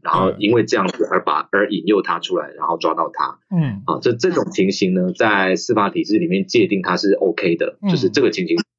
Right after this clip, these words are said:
Speaker 1: 是，呃，检警这样做是 OK 的。但是另外一种情形是，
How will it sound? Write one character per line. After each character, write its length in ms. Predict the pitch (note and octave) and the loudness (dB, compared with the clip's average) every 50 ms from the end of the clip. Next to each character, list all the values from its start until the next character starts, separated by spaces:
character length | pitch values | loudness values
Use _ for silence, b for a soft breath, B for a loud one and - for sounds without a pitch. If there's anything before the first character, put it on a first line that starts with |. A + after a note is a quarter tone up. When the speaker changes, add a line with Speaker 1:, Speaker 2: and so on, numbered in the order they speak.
| _ _ | _ _
Speaker 1:
是， 240 | - - - F2 E2 b b b b b b b b b b _ | 2 2 2 2 0 b b b b b b b b b b _
呃， 160 | - F#2+ F2+ F2+ | 0 0 2 2
检 140 | F2+ A2 A#2 | 2 2 2
警 100 | A#2+ G2+ | 2 2
这 60 | F2+ | 2
样 120 | G#2 G2+ G2 | 2 2 2
做 100 | G2+ F#2 | 2 2
是 80 | - G2 | 2 2
OK 340 | E2 E2 E2 - - E2+ E2 | 2 2 0 0 -2 -2 -2
的。 200 | D2+ C2+ - B B B B B B B | -2 -6 -8 B B B B B B B
但 140 | - D#3+ D#3 | 2 2 2
是 120 | D#3 F3 E3 | 4 4 4
另 200 | E3 F#3 F#3 F3 | 4 4 2 4
外 120 | E3+ E3 | 2 4
一 20 | |
种 120 | D3 A#2+ F#2+ | 4 2 0
情 160 | - G#2 G2+ | 0 -2 0
形 160 | G#2 G2+ F#2 | 0 0 0
是， 380 | F2 - B2 A#2 G#2 F#2+ - | 0 2 2 2 2 2 -2